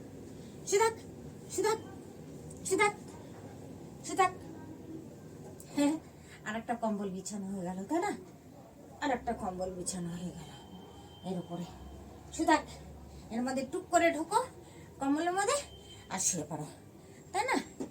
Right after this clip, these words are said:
হুম, এই পাশ বালিশ দুটো এখানে রেখে দিই। হ্যাঁ, যা।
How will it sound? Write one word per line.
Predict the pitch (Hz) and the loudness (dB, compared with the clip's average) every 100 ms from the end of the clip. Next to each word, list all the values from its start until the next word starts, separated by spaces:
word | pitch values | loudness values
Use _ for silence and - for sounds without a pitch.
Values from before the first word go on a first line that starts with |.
| - - - - - - | -10 -18 -16 -16 -14 -4
হুম, | 370 480 320 202 - - - - - - - - - - - - - - - - - - - - - | 0 2 2 0 -10 -16 -18 -18 -16 -16 -16 -16 -14 -14 -16 -16 -16 -18 -18 -16 -16 -16 -14 -10 -2
এই | 320 294 - - - | -2 -2 -10 -10 2
পাশ | 277 233 220 | 4 4 4
বালিশ | 233 233 - | 4 2 2
দুটো | 233 220 | 0 0
এখানে | 202 202 180 | 0 -2 -2
রেখে | 170 165 | -2 -4
দিই। | - - - - - - - - - - | -6 -10 -12 -12 -12 -12 -12 -12 -12 -4
হ্যাঁ, | 330 392 - - - - - - - - - - - - | -2 0 -4 -8 -12 -12 -12 -10 -10 -10 -8 -8 -6 4
যা। | 226 | 4